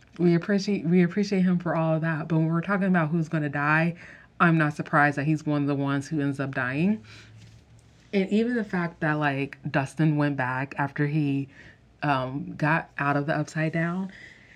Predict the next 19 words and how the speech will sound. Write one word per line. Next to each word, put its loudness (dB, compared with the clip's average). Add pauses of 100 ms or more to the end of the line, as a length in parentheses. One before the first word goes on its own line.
(300)
and 2
then, 2
um, -4
he -2
saw -2 (320)
that, -2
um, -8
Eddie 0
was -4
about -8
to -20
sacrifice -6
himself -2
and 2 (480)
jumped 0 (160)
back 2
through 2
the, 2
um, -4